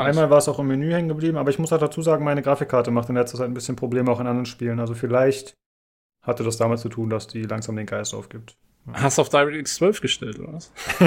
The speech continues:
Speaker 2: <laughs> Dreizehn.
Speaker 1: <laughs> Ähm, nee, äh, Abstürze hatte ich jetzt gar keine.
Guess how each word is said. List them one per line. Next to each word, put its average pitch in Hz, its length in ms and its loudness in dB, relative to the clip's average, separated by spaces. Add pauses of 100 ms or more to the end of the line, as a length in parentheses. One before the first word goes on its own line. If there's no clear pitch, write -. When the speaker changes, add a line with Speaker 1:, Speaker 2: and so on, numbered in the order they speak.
(180)
Speaker 2:
<laughs> - 480 -4
Dreizehn. 113 460 0 (1000)
Speaker 1:
<laughs> 170 480 0 (760)
Ähm, 113 380 -8 (680)
nee, 185 300 6
äh, - 0 -
Abstürze 156 640 2
hatte 180 100 -2
ich 170 80 -8
jetzt 170 140 -10
gar 120 160 0
keine. 110 240 -2